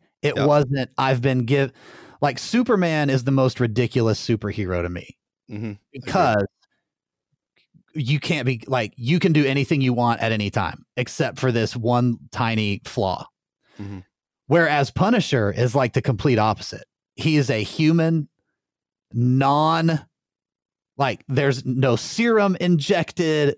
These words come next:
Speaker 1: Like, he is just out here with guns. So, like, that drew me as a kid.
Speaker 2: Yeah.
Speaker 1: But then, uh, as I read and as I've gotten older,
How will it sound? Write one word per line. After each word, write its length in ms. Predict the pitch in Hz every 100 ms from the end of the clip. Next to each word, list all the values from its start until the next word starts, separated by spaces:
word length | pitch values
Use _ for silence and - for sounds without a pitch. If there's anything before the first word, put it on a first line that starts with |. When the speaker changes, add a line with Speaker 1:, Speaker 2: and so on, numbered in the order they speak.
| 135
Speaker 1:
Like, 220 | 127 117
he 260 | - 143
is 220 | 131 123 -
just 560 | - 127 120 - - - _ _ -
out 240 | 127 127
here 460 | 107 131 117 113 110 _ _ _ _ 107 95 _ -
with 220 | 117 110
guns. 400 | 95 98 - - _
So, 300 | - 185 123 - - - - -
like, 140 | 156
that 320 | 131 156 170 156
drew 220 | 147 151
me 180 | 135 123
as 220 | 127 113
a 60 | 107
kid. 380 | - 123 95 - _ _
Speaker 2:
Yeah. 120 | 120 104
Speaker 1:
But 120 | - 110
then, 580 | 151 254 127 107 143 - _ _ _ _ _ _ _
uh, 340 | - 135 113 104 _ -
as 380 | 135 151 160 147
I 340 | 139 135 131 123
read 580 | 120 120 131 139 143 135
and 160 | 127
as 260 | 123 127 131
I've 160 | 123 113
gotten 300 | 120 110 104 -
older, 600 | 151 175 123 101 95